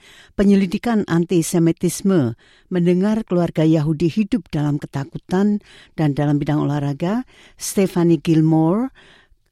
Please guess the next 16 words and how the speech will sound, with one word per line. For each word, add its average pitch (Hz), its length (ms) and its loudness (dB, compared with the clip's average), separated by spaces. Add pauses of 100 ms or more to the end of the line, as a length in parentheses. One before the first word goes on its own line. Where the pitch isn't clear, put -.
merebut 208 400 -2
kembali 220 480 4
mahkota 185 560 -2
Gold 156 400 0
Coast 202 400 -2
dalam 160 320 0
kembalinya 160 800 -2
ke 151 400 -4
tur 131 560 -2
dunia 139 400 4
selancar. 120 720 -4 (720)
Berita 151 640 0
selengkapnya. - 1200 -8 (300)
Bank 190 160 2
Sentral 214 560 -2
Australia 175 880 -2